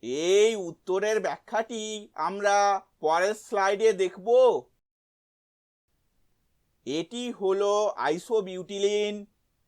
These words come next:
এবং এটি হলো আইসোপ্রিন।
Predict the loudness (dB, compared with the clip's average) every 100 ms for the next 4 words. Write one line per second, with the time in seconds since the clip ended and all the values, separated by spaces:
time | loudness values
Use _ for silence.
0 | _ _ _ _ -8 -2 4 6 6 2
1 | -4 -10 -8 -8 -8 -10 -4 -2 0 0
2 | 2 0 0 -2 -2 -2 -2 -2 -8 -6
3 | -4 -4 -6